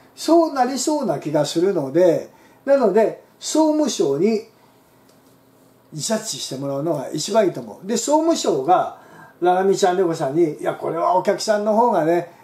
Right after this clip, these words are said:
えー、ちょっとこうするべきだったので、これはしょうがないですね」って言われたら、そこでこれは諦めよう。でも、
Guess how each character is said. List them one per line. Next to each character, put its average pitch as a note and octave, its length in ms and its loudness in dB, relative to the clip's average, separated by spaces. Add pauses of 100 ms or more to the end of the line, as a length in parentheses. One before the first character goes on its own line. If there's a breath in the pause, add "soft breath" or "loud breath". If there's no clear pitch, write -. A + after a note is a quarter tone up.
え D3+ 180 -2
ー、 D3+ 40 0
ち D#3+ 120 -2
ょ - 20 -2
っ D3+ 40 -4
と E3 80 -6
こ D3+ 140 -4
う D3+ 60 0
す E3 120 0
る F3 60 2
べ G3+ 100 6
き A3 80 -2
だ A3+ 120 4
っ - 100 -6
た D#3 100 2
の C#3+ 120 -2
で、 D#3+ 200 2 (240 loud breath)
こ C3+ 80 -10
れ C#3+ 80 -4
は D#3 60 2
し D3+ 100 -6
ょ C#3+ 100 -2
う D#3+ 60 0
が G3 80 2
な A3+ 120 4
い G3+ 60 -2
で E3+ 120 2
す E3 160 -8
ね」 A#3 120 2
っ - 20 2
て - 420 -2
言 A#3 100 -2
わ C#4+ 120 6
れ D#4 140 0
た D4+ 220 4
ら、 D4+ 400 2 (400 soft breath)
そ G3+ 160 4
こ F3 140 4
で C4 140 -2
こ D#3+ 160 -2
れ D3 100 4
は G#3 320 4 (120)
諦 D3+ 320 0
め C#3 100 -2
よ G#3 260 2 (1500 soft breath)
う。 G#3 40 -10
で C4+ 100 4
も、 B3+ 400 2